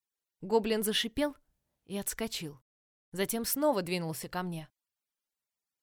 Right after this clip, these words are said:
Я отчаянно оглядывалась в поисках оружия и увидела скипетр.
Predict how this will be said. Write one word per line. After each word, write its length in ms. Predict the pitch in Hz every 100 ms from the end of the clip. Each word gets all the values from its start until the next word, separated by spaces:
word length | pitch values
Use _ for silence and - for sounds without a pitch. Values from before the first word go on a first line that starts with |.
| _
Я 200 | 202 254
отчаянно 560 | 247 - 330 311 302 294
оглядывалась 640 | 269 302 277 277 285 269
в 80 | -
поисках 520 | 285 285 - 262 -
оружия 600 | 285 269 226 165 139 147 - _ _ _ _
и 120 | 202
увидела 440 | 226 233 233 240 240
скипетр. 640 | - - 220 - - -